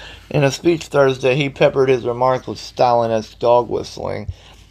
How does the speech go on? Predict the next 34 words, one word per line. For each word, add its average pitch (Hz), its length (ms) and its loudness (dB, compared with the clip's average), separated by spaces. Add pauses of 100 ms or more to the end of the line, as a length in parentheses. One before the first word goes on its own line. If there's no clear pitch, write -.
(100)
and - 180 -2
warnings 135 400 2
of 127 120 2
the 117 100 0
fifth 127 300 -2
columns 113 560 2
of 123 560 -6
Russian 117 420 0
scum - 480 -2
and 117 140 -8
traitors 127 400 -2
working 113 340 -2
to 107 120 -2
undermine 117 420 0
his 117 180 -6
ambitions 110 480 -4
from 107 180 -8
within, 104 540 -6 (480)
according 113 460 0
to 110 120 0
a 104 60 0
translation 107 880 -2
of 104 100 -4
his 104 220 -2
remarks. 101 600 -6 (1200)
"The - 100 0
West - 460 2 (160)
collectively 139 720 0
is 117 160 -4
trying 135 300 -4
to 113 60 -4
fracture 135 500 2
our 120 180 4
society 120 720 0